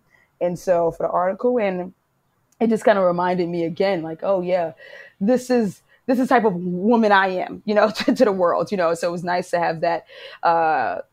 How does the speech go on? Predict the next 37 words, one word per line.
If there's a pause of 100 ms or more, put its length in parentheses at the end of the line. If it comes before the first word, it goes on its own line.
aspiration
from
her
as
well,
to
receive
that,
but
just (280)
also
for
me
to
inspire
to (300)
kind
of,
like, (220)
push
past
it.
You
know,
now, (320)
it,
at
the
end
of
the
day,
she
was
never
trying
to